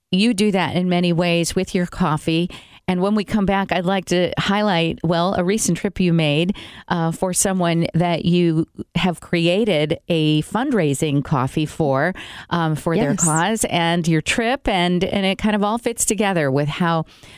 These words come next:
Speaker 1: um, the coff-, coffee that you get at Refinery Coffee Company is, is so much more than just, um,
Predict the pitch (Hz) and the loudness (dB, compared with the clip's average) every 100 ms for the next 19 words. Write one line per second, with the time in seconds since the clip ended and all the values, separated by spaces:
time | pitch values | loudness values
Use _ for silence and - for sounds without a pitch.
0 | - - 165 156 160 - - _ _ _ | -8 -2 0 2 0 -2 -8 _ _ _
1 | - 190 - 202 202 - - - 220 208 | -2 -2 0 0 0 -4 -10 -4 0 0
2 | 190 175 165 156 165 151 151 156 156 156 | 0 0 0 0 0 0 0 -2 0 0
3 | 156 160 143 156 165 147 156 147 147 - | 0 -2 -2 -2 0 0 0 0 0 -6
4 | - - _ - 180 160 - - 170 - | -20 -20 _ -4 -2 0 -2 -2 -2 0
5 | 196 170 - 180 151 151 160 160 160 147 | 0 -2 0 0 2 0 0 0 2 0
6 | 165 165 - - - - 165 156 156 | 0 0 -2 -4 -4 -2 0 2 0